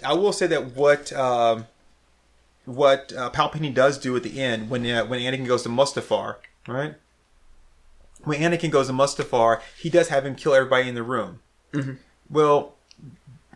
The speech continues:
Speaker 1: they weren't true believers. You had the Trade Federation people there who really were more interested in money than anything else.
Speaker 2: Right.
Speaker 1: You had all the other people there, and their whole thing was like, "We, we thought that we would be protected here." It was like, "Well, yeah, I can see where you thought that you would be protected, but this isn't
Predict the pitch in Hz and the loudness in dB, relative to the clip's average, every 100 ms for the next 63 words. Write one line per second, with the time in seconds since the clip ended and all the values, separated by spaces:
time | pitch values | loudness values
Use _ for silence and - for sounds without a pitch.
0 | _ 131 156 185 170 - 156 127 123 110 | _ 0 2 2 -2 -2 -6 -4 -6 -8
1 | 80 - - - _ _ _ _ _ _ | -12 -16 -16 -20 _ _ _ _ _ _
2 | _ - - - _ _ _ - 143 131 | _ -20 -20 -20 _ _ _ -2 0 0
3 | - 156 160 170 151 143 147 151 135 131 | 2 0 2 0 0 -4 -8 -8 -4 0
4 | 127 135 170 151 143 123 127 131 120 - | 0 -2 -4 -4 -4 -6 -4 -6 -8 -8
5 | 123 120 123 123 120 113 120 135 135 110 | -8 -6 -6 -6 -8 -8 -8 -8 -6 -4
6 | 110 107 - 131 107 143 139 139 135 143 | -2 -4 -6 -2 4 4 6 4 4 2
7 | 147 151 - 131 131 139 151 160 151 151 | 2 -2 -6 -4 -2 0 0 0 -2 -4
8 | 139 135 127 - - - _ 196 180 185 | -2 0 0 -2 -18 -20 _ -6 -4 -4
9 | 202 202 196 180 196 185 170 185 190 214 | -2 -2 2 2 2 -2 -2 -4 -2 -2
10 | 220 180 147 156 123 131 180 185 208 196 | 0 -2 -2 -2 -2 0 -2 -2 -2 -4
11 | 196 _ _ _ _ 196 240 220 214 214 | -8 _ _ _ _ -2 0 2 -2 -6
12 | 240 214 185 190 175 160 175 165 160 156 | -6 -4 -2 0 0 -2 -6 -6 -6 -6
13 | 156 165 165 156 165 180 - | -4 -4 -2 -2 -2 -2 -2